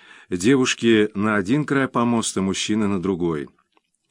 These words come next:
«Прежде чем свадебный кортеж начнёт своё шествие, сказал Рокки, хочу ещё раз поблагодарить тех, кто сделал возможным это торжественное событие». Он скосил глаза на листок бумаги.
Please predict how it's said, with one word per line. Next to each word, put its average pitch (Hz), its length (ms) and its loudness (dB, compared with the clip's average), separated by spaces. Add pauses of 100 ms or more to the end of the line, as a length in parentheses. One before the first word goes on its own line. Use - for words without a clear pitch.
(840)
«Прежде 196 400 4
чем 190 180 6
свадебный 185 560 4
кортеж 180 540 2
начнёт 170 360 4
своё 160 200 4
шествие, 151 480 4
сказал 190 360 4
Рокки, 202 520 6 (800)
хочу 175 420 2
ещё 202 320 6
раз 202 280 4
поблагодарить 180 680 4
тех, 190 240 4
кто 185 160 4
сделал 185 400 6
возможным 170 960 4 (220)
это 160 260 2
торжественное 127 720 2
событие». 95 720 0 (960)
Он 147 160 2
скосил 143 420 2
глаза 113 460 2
на 123 80 2
листок 104 400 0
бумаги. 87 580 -2